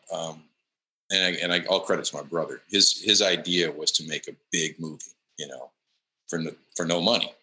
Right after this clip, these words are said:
Like, we were just two guys that had a certain amount of ability in some areas. What could we do with our limited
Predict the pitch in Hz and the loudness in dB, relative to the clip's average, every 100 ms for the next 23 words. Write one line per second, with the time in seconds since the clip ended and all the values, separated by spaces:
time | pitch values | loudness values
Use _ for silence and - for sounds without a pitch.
0 | - 85 113 110 110 - - 113 104 101 | -6 -2 2 4 4 4 4 4 4 4
1 | 87 - - - 90 82 - 120 - 82 | 6 4 2 2 2 4 4 4 0 -6
2 | 76 76 - - 82 80 78 73 73 - | -8 -12 -18 -10 -8 -6 -10 -14 -14 0
3 | - 85 76 90 92 76 76 - _ _ | 0 0 -2 2 2 2 0 -2 _ _
4 | - 101 - 107 85 95 85 92 85 78 | -2 0 0 -2 0 0 2 2 2 -2
5 | 78 76 78 80 76 | -6 -6 -8 -10 -12